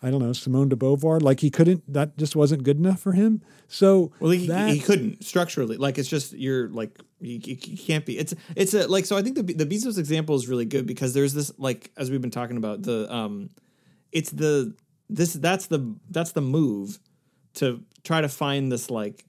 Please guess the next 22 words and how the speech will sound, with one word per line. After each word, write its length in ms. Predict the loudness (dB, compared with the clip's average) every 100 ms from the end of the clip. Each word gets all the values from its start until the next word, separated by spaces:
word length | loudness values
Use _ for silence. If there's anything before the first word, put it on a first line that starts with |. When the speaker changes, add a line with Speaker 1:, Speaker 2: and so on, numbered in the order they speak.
| _ -6
Speaker 2:
I 80 | -2
mean, 180 | -2
it's 200 | -2 -4 -4
literally 280 | -2 -2
into 220 | -2 -4 -8
the 260 | -6 -8 -6
outer 180 | -6
space. 320 | -4 -4 -2 2
Like, 120 | 12
Speaker 1:
Literally 400 | 12 12 12 12
Speaker 2:
to 60 | 10
Speaker 1:
into 100 | 6
Speaker 2:
find 100 | 4
Speaker 1:
outer 60 |
Speaker 2:
this, 80 | 0
Speaker 1:
space, 380 | -4 -8 -8 -12
right. 220 | -10 -10 -2
Speaker 2:
Yeah, 300 | 0 2 0
this, 200 | -2 -6 -6
this, 340 | -4 -4 -6
this, 480 | -6 -6 -6 -12 -16 _ _ _ _ _ _ -16 -8
this 200 | -6